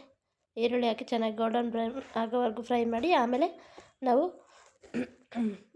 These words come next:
ನೀರಿಂದ ಬೇರ್ಪಡಿಸಿರೋಂಥ ಸೊಪ್ಪನ್ನ ಚೆನ್ನಾಗಿ ಹಿಂಡಿ, ನೀರು ಇಲ್ದಂಗೆ ಹಿಂಡಿ ಇದಕ್ಕೆ ಆ್ಯಡ್ ಮಾಡ್ಕೊಂಡ್ರೆ ತುಂಬಾ ಚೆನ್ನಾಗಿರುತ್ತೆ. ಈಗ ಸ್ವಲ್ಪ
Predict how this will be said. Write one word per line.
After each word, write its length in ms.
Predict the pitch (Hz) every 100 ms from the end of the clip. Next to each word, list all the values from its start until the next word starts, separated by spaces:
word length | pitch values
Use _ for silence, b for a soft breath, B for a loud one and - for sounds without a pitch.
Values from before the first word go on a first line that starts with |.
| -
ನೀರಿಂದ 300 | 269 277 269 220
ಬೇರ್ಪಡಿಸಿರೋಂಥ 640 | 233 240 233 240 220 214 214
ಸೊಪ್ಪನ್ನ 300 | 220 - 330 381
ಚೆನ್ನಾಗಿ 380 | 254 233 247 233 233
ಹಿಂಡಿ, 220 | 220 285 302
ನೀರು 180 | 262 277
ಇಲ್ದಂಗೆ 300 | 247 226 226 214
ಹಿಂಡಿ 220 | 220 339 359 B B B B _
ಇದಕ್ಕೆ 220 | 254 247 233
ಆ್ಯಡ್ 200 | 208 220
ಮಾಡ್ಕೊಂಡ್ರೆ 320 | 220 214 233 285
ತುಂಬಾ 220 | 240 233 247
ಚೆನ್ನಾಗಿರುತ್ತೆ. 380 | 233 226 226 302
ಈಗ 80 | 285
ಸ್ವಲ್ಪ 180 | 226